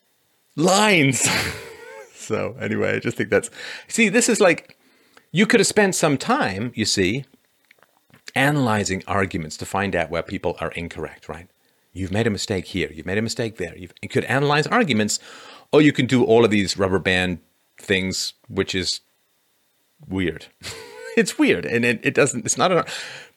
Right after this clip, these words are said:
spider lines are not an argument. <laughs> What does this mean? I don't know. All right. So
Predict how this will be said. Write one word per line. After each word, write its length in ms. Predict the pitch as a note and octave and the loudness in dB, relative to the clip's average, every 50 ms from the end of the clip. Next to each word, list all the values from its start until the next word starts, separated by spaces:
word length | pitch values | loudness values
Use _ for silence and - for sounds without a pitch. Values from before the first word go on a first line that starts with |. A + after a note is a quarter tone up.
| _ _ _ _ _ _ _ | _ _ _ _ _ _ _
spider 480 | - - - - - D#3+ F#3 F#3+ E3 D3+ | -4 -4 -2 0 0 2 2 4 4 6
lines 520 | C3+ A2 G2+ G2 F#2+ F#2+ G2+ G2 - - - _ _ _ _ | 6 6 6 4 4 2 2 0 -2 -2 -4 _ _ _ _
are 100 | - G#2+ | -8 -8
not 280 | A2+ G2 F#2+ G#2 A#2+ G#2+ | -6 -4 -2 -2 -2 -2
an 120 | G#2 G2 | -2 -2
argument. 680 | G2+ G#2 A#2 A#2 - A#2+ G2+ - - - - - - - _ _ _ | -2 -2 -2 -2 -2 -4 -6 -6 -10 -12 -12 -16 -18 -20 _ _ _
<laughs> 180 | _ _ _ _ | _ _ _ _
What 220 | A#3 G#3 F#3 G3 | -8 -8 -6 -6
does 80 | F#3 F#3 | -8 -8
this 160 | F3+ E3 - | -10 -6 -6
mean? 240 | G3+ G3 C#3 G#2 - _ - | -4 -4 -6 -8 -10 _ -8
I 80 | E2+ | -6
don't 140 | D#2 - - - | -6 -6 -10 -14
know. 60 | - _ _ _ - - - - - - - - - _ _ _ _ _ _ | -20 _ _ _ -20 -20 -20 -20 -20 -20 -20 -20 -20 _ _ _ _ _ _
All 220 | - F2+ F#2 F#2 F2 | -2 0 2 4 4
right. 340 | E2+ E2 - - - - - - _ _ _ _ | 2 2 0 -4 -8 -14 -16 -20 _ _ _ _
So 640 | - - - G2+ F#2 F#2 F#2 F#2 F#2 F#2 F2+ E2+ | 0 4 4 6 6 6 6 6 6 4 4 2